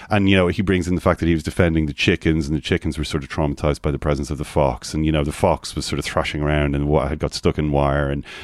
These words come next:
you know, um, what else was he really supposed to do? And actually, he's, he's an animal lover, uh, and he, and, and he's done the stuff about factory farming and all this, all this kind of stuff, you know. Because, but it, I just sort of felt like he,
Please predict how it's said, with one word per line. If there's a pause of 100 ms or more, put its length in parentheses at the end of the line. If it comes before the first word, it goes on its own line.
you
know, (440)
um,
what
else
was
he
really
supposed
to
do?
And
actually,
he's,
he's
an
animal
lover, (380)
uh,
and
he, (100)
and,
and
he's
done
the
stuff
about
factory
farming
and
all
this, (140)
all
this
kind
of
stuff,
you
know.
Because, (360)
but
it, (140)
I
just
sort
of
felt
like
he,